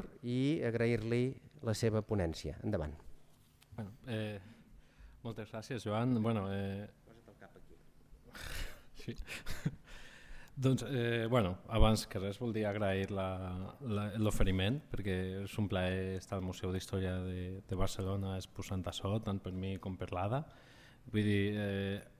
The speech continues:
Speaker 2: aquest és, sense cap dubte, el marc idoni per debatre noves hipòtesis sobre la història de Barcelona. I, bueno, veig que hi ha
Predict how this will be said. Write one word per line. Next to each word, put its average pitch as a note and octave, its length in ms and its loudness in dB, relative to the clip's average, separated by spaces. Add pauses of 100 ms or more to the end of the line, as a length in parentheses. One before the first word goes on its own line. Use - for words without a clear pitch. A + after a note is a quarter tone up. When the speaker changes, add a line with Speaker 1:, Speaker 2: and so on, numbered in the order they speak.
(220)
Speaker 2:
aquest G2 320 0
és, A2 160 2 (180)
sense G#2+ 240 0
cap F#2+ 240 -2
dubte, G2 320 2
el F#2+ 160 2
marc F#2 320 0
idoni F2 400 -2
per G#2 220 -2
debatre F2+ 500 0 (720)
noves G2 240 0
hipòtesis F#2 480 -2
sobre F#2 240 -4
la F2+ 80 -2
història F#2 400 -2
de F2 80 -2
Barcelona. F2+ 560 -4 (400)
I, G#2 80 0
bueno, F#2 240 2
veig F2+ 160 -2
que G2+ 240 -2 (480)
hi F#2 80 -2
ha F2+ 100 0